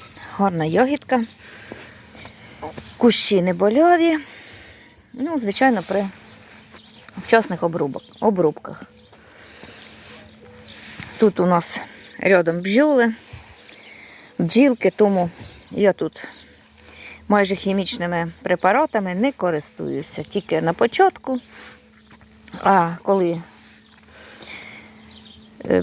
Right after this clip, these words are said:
почала квітнути полуниця, то, звичайно, ніяких обробок тут хімічних вже не роблю.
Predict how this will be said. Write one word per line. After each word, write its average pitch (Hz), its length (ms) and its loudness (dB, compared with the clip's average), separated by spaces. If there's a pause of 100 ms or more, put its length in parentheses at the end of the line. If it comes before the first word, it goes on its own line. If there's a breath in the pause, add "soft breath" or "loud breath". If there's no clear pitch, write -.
почала 208 380 4
квітнути 180 480 -8
полуниця, 269 800 -4 (100)
то, 170 280 -2
звичайно, 240 440 0
ніяких 170 440 -4
обробок 175 460 -4
тут - 180 -10
хімічних 165 640 -4
вже 160 320 0
не 175 380 0
роблю. 151 560 -6